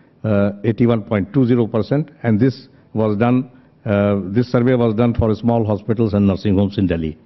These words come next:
Uh, these are the common observation and impressions. Uh, there are hospitals use three bin system, but there were deficiencies.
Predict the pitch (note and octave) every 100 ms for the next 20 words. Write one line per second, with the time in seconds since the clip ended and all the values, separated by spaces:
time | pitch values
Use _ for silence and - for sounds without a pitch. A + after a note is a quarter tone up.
0 | _ - - - - - - - _ _
1 | A2+ A2 G#2 G#2+ C3+ C#3 C#3+ C#3 - D3
2 | E3+ D#3+ C#3+ B2+ C3 C3 - C3 A2 G#2
3 | G#2+ A#2+ - F3 F3 - - _ _ _
4 | _ _ A2+ G#2+ G#2 G2+ - - G2+ A2
5 | A2 A2 A2 A2 - _ _ _ _ _
6 | G2 G2 C#3 C3 B2+ C3 B2+ G#2+ - C3+
7 | B2+ C3+ B2 B2 - D3+ C3 B2 - -
8 | _ _ - G#2 G#2 A#2+ B2 B2+ B2 C#3+
9 | C3+ D#3+ F#3+